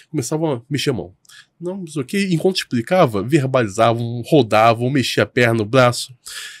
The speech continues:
Se percebeu que a fisicalidade e o movimento é essencial para o desenvolvimento da inteligência dos meninos.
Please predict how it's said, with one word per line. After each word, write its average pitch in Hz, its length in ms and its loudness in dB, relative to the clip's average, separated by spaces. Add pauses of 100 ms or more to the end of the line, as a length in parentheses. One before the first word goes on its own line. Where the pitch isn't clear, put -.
(160)
Se - 160 -10
percebeu 147 360 -2
que 147 100 -2
a - 20 -6
fisicalidade 113 1000 0
e - 20 -2
o 107 40 -2
movimento 110 600 -4
é 120 100 -4
essencial 131 760 -2
para 131 140 0
o 120 80 2
desenvolvimento 123 680 -2
da 117 80 2
inteligência 113 500 -2
dos 110 120 -8
meninos. 104 480 -4